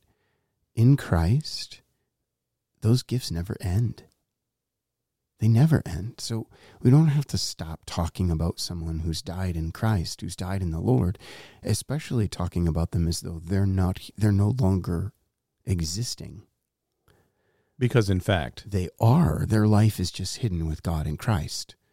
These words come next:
Speaker 1: Uh, and so we can't see them, but their life hasn't changed. Their life is the same. It is hidden with God in Christ. That's a wonderful thing.
Speaker 2: Indeed. Indeed.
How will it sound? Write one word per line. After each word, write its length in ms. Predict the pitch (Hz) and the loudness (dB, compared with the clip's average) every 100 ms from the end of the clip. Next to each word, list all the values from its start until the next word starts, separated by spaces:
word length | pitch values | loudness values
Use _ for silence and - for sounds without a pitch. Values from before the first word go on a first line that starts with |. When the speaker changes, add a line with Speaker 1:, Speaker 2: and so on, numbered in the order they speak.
| _ _ _ _ _ | _ _ _ _ _
Speaker 1:
Uh, 100 | - 131 | -10 -2
and 140 | 113 | 0
so 160 | 107 107 | 0 -2
we 140 | 107 104 | -6 -4
can't 240 | 104 90 | -4 -4
see 240 | - 170 | -4 -6
them, 380 | 180 80 80 127 - _ _ _ _ _ - | -4 -4 -4 -8 -10 _ _ _ _ _ -4
but 100 | 101 | 2
their 140 | 107 | 4
life 240 | 98 113 107 | 6 4 4
hasn't 240 | 87 73 | -2 -4
changed. 560 | - 76 76 95 - - _ _ _ _ - | -8 -8 -6 -6 -10 -16 _ _ _ _ 0
Their 120 | 101 | 2
life 280 | 87 95 - | 4 2 0
is 160 | 87 | -4
the 100 | - | -4
same. 500 | 90 - 76 76 78 - _ _ _ | -8 -8 -8 -10 -12 -16 _ _ _
It 160 | 110 101 | 0 2
is 340 | 110 107 107 | 4 4 2
hidden 280 | - 87 95 | -4 -2 0
with 120 | 87 | -2
God 220 | 85 80 | -2 -2
in 80 | 90 | 0
Christ. 480 | 101 131 127 - - _ _ _ _ | 2 2 2 -4 -16 _ _ _ _
That's 180 | - 101 | -2 -2
a 20 | 117 | 0
wonderful 300 | 120 127 131 | -2 -2 -4
thing. 280 | - 135 101 _ _ _ _ _ _ _ _ _ _ _ - | 0 0 0 _ _ _ _ _ _ _ _ _ _ _ 2
Speaker 2:
Indeed. 320 | 113 95 60 _ _ _ _ _ _ _ _ _ _ _ _ _ _ | 4 2 -2 _ _ _ _ _ _ _ _ _ _ _ _ _ _
Indeed. 360 | - 98 90 65 | -4 -2 -2 -8